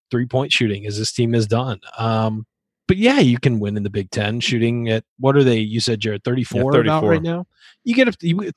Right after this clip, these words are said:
Speaker 1: between thirty-four and thirty-seven, you're happy.
Speaker 2: Yeah. Um, okay, next question from Alex, Andy. What is an acceptable win-loss record in the next six games?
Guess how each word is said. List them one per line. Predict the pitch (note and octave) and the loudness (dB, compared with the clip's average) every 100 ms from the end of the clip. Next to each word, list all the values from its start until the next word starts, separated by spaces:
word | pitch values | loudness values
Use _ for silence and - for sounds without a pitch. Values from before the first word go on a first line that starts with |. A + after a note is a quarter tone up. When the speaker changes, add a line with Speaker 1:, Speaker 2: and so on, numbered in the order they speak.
| - | -10
Speaker 1:
between | D#3 - B3 | -6 -4 0
thirty-four | A3 A3 - G3 | 0 0 2 2
and | F3 | 4
thirty-seven, | F3+ E3 E3 D3 A#2+ | 2 2 2 2 0
you're | A2 | -2
happy. | A2+ G2 - _ _ _ _ _ - | -4 -4 -10 _ _ _ _ _ -4
Speaker 2:
Yeah. | - - _ - - - _ - | -4 -4 _ -20 -20 -20 _ 2
Um, | D#3 D#3+ D#3+ | 4 4 4
okay, | F#3 G3 C3+ - | 2 2 0 -2
next | C#3 E3+ | 0 0
question | - F3 D#3 | 2 0 0
from | C#3 C3 - | -6 -6 0
Alex, | C3 A#2 G2+ | 0 0 -4
Andy. | A#2 A2+ A2 | -6 -4 -4
What | A2 B2 G3 | -2 0 2
is | A#3 | 2
an | A3+ | -2
acceptable | G3 - E3+ - E3 D#3 | -2 2 2 2 -2 -2
win-loss | C3 D3+ C#3+ C#3+ - | -2 -2 -2 -2 0
record | C3+ B2+ C3+ B2+ | 0 2 -2 -4
in | B2+ | -6
the | A2+ | -4
next | A#2 D3+ - | -4 -4 -4
six | D#3 - | -4 -6
games? | B2 A2 F#2 E2 - | -6 -4 -4 -6 -10